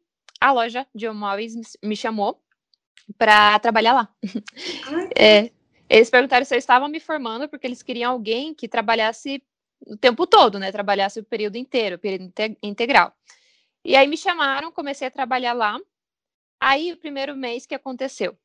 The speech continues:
Speaker 1: atrasou o salário, que eles estavam abrindo uma loja nova. Mas não era assim, dois, três dias, atrasou quinze dias.
Speaker 2: Nossa.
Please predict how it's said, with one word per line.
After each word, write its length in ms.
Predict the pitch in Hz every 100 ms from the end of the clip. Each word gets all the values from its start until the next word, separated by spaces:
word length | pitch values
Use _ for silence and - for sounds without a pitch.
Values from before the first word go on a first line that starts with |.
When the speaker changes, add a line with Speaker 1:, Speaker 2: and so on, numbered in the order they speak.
| _
Speaker 1:
atrasou 320 | 180 - 175
o 40 |
salário, 440 | - 214 214 - - _ _ _
que 80 | -
eles 80 | 180
estavam 220 | 185 180
abrindo 240 | 180 180
uma 120 | 180 180
loja 260 | 180 190
nova. 320 | 202 - 170 - _ _ _ _
Mas 100 | -
não 80 | 196
era 140 | 254 262
assim, 340 | - 202 175
dois, 260 | 180 180 -
três 240 | 170 175
dias, 260 | 180 170 175
atrasou 380 | - 185 175
quinze 380 | 190 - 254 185
dias. 460 | 165 - - - - _ - -
Speaker 2:
Nossa. 240 | 196 180